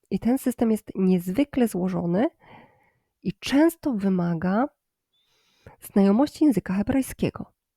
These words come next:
Koncentruje się na gematrii, czyli wartościach numerycznych słów oraz na dziesięciu sefirot, dziesięciu emanacjach boskiego w kabalistycznym drzewie życia.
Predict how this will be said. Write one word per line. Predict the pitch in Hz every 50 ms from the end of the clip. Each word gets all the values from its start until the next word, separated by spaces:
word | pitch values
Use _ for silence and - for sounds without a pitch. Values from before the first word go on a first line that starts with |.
| _ _ _ _
Koncentruje | - 208 190 - 214 208 - - 247 247 240 240
się | 233 - - 214
na | 202 196 196 196 196 - _ _ - - - - - _ _ _ _ _ _ -
gematrii, | 165 - - 185 185 185 180 185 190 190 175 - - - - 175 - - - _ _ _ _ _ _ _ _
czyli | - - 196 202 202 196 - _ _ _ - - - _ _
wartościach | 185 185 190 - - - 226 247 - - 262 240 226
numerycznych | 202 196 185 180 185 190 202 - - - 170 175 -
słów | - - - - - 214 262 339 370 - - - _ _ - - - - _ _ _ -
oraz | 190 196 190 202 208 - - - _ _ _ _ _ _ _ _
na | - 190 185
dziesięciu | 170 180 170 - - 214 226 240 - - - 220 208 208 - _ _ _ _
sefirot, | - - - - 185 - - - 190 185 170 147 - - - - - _ _ _ _ _ _ _
dziesięciu | 185 - 185 - - 220 233 226 - - - 226 - _ _
emanacjach | - 185 185 185 185 175 180 190 196 - 220 202 190
boskiego | 170 175 170 - - - - 190 180 180 233 254 302 - _ _ - - _ _ _ _ _
w | - -
kabalistycznym | - - 202 180 185 180 170 175 - - - 214 - - 202 180 185
drzewie | 180 175 175 175 160 170 165
życia. | 165 160 147 - - -